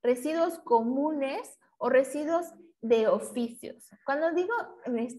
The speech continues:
residuos comunes, pueden ser del día a día, que tanto pueden ser en la cocina como pueden ser algún tipo de oficio. ¿Y por qué les digo esto o por qué me gusta como que resaltar esto?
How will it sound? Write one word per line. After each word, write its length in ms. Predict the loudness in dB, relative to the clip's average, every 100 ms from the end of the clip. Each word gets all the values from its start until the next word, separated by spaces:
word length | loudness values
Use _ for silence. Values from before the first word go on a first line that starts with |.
| -4
residuos 480 | -2 0 -2 -2 -2
comunes, 640 | -4 -2 -2 -4 -6 -6
pueden 340 | -6 -4 -4
ser 380 | -2 -2 -2 -6 -6
del 320 | -2 0 0
día 200 | 0 0
a 80 | 0
día, 380 | -2 -2 -4 -8 _ _
que 100 | -6
tanto 340 | -2 -2 -2
pueden 300 | -2 -2 -2
ser 120 | -2 -2
en 120 | -2
la 160 | -4
cocina 560 | -4 -6 -4 -2 -2 -2
como 260 | -4 -4 -4
pueden 200 | -4 -4
ser 240 | -4 -4
algún 400 | -2 -2 -4 -4
tipo 320 | -6 -6 -6
de 100 | -4
oficio. 480 | -4 -6 -8 -10 -20 _ _ _ -6
¿Y 100 | 2
por 300 | 6 6 6
qué 100 | 2
les 240 | 2 2
digo 240 | 0 2 2
esto 500 | 0 -2 -2 -2 -2
o 80 |
por 160 | -4 -4
qué 140 | -4
me 180 | -2 -2
gusta 400 | -2 -4 -4 -6
como 260 | -4 -6 -4
que 100 | -4
resaltar 760 | -4 -6 -6 -8 -8 -2 -2
esto? 380 | -2 -6 -12 -16